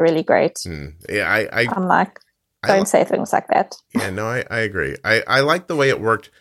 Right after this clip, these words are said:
Speaker 2: for Arden. Of course, she couldn't keep using it 'cause it stung, like, it burned her. Um,
Speaker 1: Oh, really?
Speaker 2: yeah,
Speaker 1: I
Speaker 2: just
Speaker 1: didn't have, I don't have that.
Speaker 2: Yeah,
Speaker 1: No.
Speaker 2: apparently either you do or you don't.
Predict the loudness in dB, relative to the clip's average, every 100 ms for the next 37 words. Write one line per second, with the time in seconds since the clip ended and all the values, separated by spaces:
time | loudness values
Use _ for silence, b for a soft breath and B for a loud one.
0 | _ _ _ _ _ -2 2 2 2 0
1 | -4 -2 -2 -4 -4 -4 -2 -4 -2 -2
2 | -2 -4 -6 -6 -6 -8 -16 -6 -4 -2
3 | -4 -4 -4 -6 -6 -4 -4 -4 -6 -8
4 | _ _ _ -10 -6 -6 -6 -8 0 4
5 | 6 6 4 2 2 2 2 0 0 -2
6 | -2 0 0 0 -2 -2 -4 -4 0 2
7 | 2 -2 -8 0 0 2 -2 -2 -2 -2
8 | -2 -2 -2 -4 -6 -10